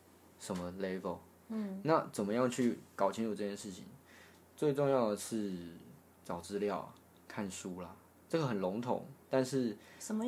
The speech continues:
Speaker 2: 为什么找自己需要看书跟看资料？
Speaker 1: 因为你要先去看看你，你周遭的环境，你，你现在所处在的环境是什么，
Speaker 2: 嗯。
Speaker 1: 以及别人对你的态度。我觉得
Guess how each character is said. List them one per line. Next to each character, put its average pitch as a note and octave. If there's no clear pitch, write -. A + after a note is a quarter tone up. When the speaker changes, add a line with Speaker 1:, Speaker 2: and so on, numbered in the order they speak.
Speaker 2:
为 D4
什 D4+
么 G3+
找 F#3
自 A#3
己 G#3
需 F3
要 F#3+
看 F#3+
书 F#3
跟 F#3
看 F3+
资 -
料？ F3
Speaker 1:
因 F3+
为 E3+
你 C3
要 D#3+
先 D3+
去 D3
看 C3
看 B2+
你， F#2
你 G#2
周 A2
遭 G#2+
的 G2
环 F2+
境， F#2
你， G2+
你 G#2
现 B2+
在 B2+
所 G#2
处 G2+
在 G#2+
的 F#2+
环 F2+
境 F#2+
是 F#2+
什 F#2
么， G#2+
Speaker 2:
嗯。 G3
Speaker 1:
以 A2+
及 G#2+
别 A2+
人 G#2
对 A#2
你 F#2+
的 F2
态 G#2
度。 F#2
我 A2
觉 B2+
得 C3